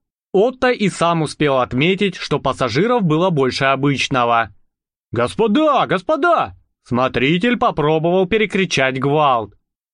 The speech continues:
«Поезд задерживается по техническим причинам! Не стоит беспокоиться! Прошу соблюдать спокойствие!» Неожиданно под потолком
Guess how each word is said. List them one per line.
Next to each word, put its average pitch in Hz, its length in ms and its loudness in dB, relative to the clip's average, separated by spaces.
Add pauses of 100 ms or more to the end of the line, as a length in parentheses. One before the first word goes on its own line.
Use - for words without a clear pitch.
(120)
«Поезд 254 360 2
задерживается 220 720 0
по 180 160 -2
техническим 269 680 0
причинам! 220 760 0 (160)
Не 208 140 2
стоит 285 320 0
беспокоиться! 185 960 0 (200)
Прошу 196 520 2
соблюдать 247 600 0
спокойствие!» 147 880 0 (720)
Неожиданно 131 800 0
под - 240 -2
потолком 185 680 0